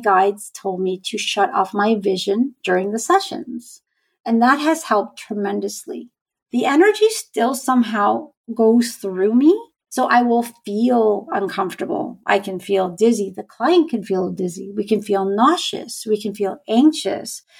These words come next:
We can feel physical pain sometimes. But our head pressure is a big one too. I usually yawn a lot as I'm processing and sighing. The client might as well.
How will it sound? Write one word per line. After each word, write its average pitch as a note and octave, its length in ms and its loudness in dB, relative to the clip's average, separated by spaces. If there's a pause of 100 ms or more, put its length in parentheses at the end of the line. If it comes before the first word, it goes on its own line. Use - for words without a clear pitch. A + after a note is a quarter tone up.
(160)
We A#3+ 120 0
can C#4 120 2
feel G#3 200 4
physical D4 580 -2
pain F#3+ 460 0
sometimes. F#3+ 960 -6 (560)
But B3+ 260 2
our A#3 100 -2
head C#4 280 -2
pressure G3+ 360 -2
is G3+ 80 -4
a F#3+ 60 -2
big F#3+ 220 -4
one F#3+ 240 -6
too. G#3+ 400 0 (140)
I A#3 120 2
usually B3 360 -2
yawn G#3 420 0
a A3+ 100 -2
lot A3 320 4
as A3 160 0
I'm A3 160 -2
processing A3+ 600 -4
and F#3 140 -6
sighing. G#3+ 840 -2
The G#3 60 -6
client G#3 440 -4
might G#3 300 2
as F#3+ 180 -2
well. G#3 540 2